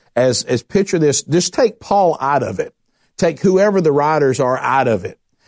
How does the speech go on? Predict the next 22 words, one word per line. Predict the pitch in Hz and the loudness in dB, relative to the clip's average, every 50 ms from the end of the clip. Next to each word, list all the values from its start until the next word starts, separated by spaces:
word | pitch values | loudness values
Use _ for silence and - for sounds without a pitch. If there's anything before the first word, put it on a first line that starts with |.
| _ _ _ _ | _ _ _ _
and | 135 127 127 123 117 120 | -2 0 0 2 2 2
read | 143 160 190 214 220 202 185 | 2 2 2 2 0 0 0
the | 208 | -2
Bible." | 175 160 143 127 120 117 113 117 123 127 | 0 0 0 0 0 0 0 0 0 0
And | 123 123 131 | 0 0 0
if | 131 120 - 135 | -2 -4 -2 -4
you, | 131 143 - | -4 -4 -4
if | 135 120 - | -6 -2 -2
you | 139 123 | -2 -2
haven't | - - 160 180 196 190 180 151 147 | 0 -2 -2 0 0 -2 -2 -2 0
done | 156 156 156 151 135 | 0 0 0 0 0
this, | 127 123 117 - - _ _ _ _ _ | 0 0 0 -2 -6 _ _ _ _ _
start | - - - - - 165 156 151 - 143 | -6 -6 -4 -2 0 0 0 0 -2 -2
doing | 131 127 120 113 104 | 0 0 2 2 2
this. | 104 98 92 - _ _ _ _ _ _ | 0 -2 -2 -4 _ _ _ _ _ _
Read | 98 113 139 156 175 208 220 190 | 0 2 2 4 2 2 0 0
the | 214 226 | 0 0
Bible | 185 165 151 139 127 127 123 127 127 127 131 | 0 0 0 0 0 0 0 2 0 0 0
as | - 131 120 113 | 0 -2 0 0
a | 123 113 113 _ _ | 0 -2 -2 _ _
personal | - - - 156 175 175 - - - 185 180 175 180 180 175 _ _ _ _ | -18 -4 0 0 0 0 0 -2 -2 0 0 0 0 -2 -4 _ _ _ _
letter | - 113 131 147 147 139 120 104 104 107 104 | -2 0 2 2 2 2 0 0 0 0 0